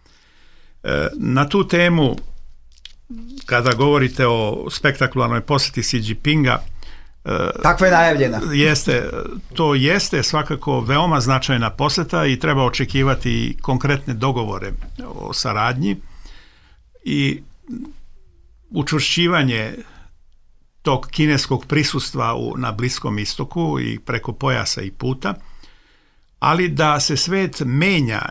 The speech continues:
Speaker 1: i da svet postaje svesniji raznih opasnosti kojih možda nije bio svestan do izbijanja krize u Ukrajini, ja bih to ilustrovao i pomalo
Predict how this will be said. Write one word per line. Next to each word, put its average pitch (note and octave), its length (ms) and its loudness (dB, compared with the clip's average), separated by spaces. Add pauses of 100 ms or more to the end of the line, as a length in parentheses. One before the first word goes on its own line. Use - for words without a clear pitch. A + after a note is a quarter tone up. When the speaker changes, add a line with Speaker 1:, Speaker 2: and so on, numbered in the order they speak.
(160)
Speaker 1:
i A#2 140 -4
da A#2 360 -2 (260)
svet - 480 -2
postaje F3+ 480 2
svesniji D#3 800 0 (520)
raznih F#3 600 2
opasnosti E3 720 2
kojih D3+ 280 0
možda D3+ 300 2
nije E3+ 220 2
bio D3+ 240 2
svestan C#3 600 -2
do A#2+ 180 -2
izbijanja A#2 720 0 (560)
krize A#2+ 420 0
u G#2+ 140 -4
Ukrajini, F#2 520 -2 (540)
ja D3+ 140 2
bih D#3+ 180 0
to E3+ 140 0
ilustrovao D#3+ 840 0
i B2 300 -2 (880)
pomalo C3+ 600 2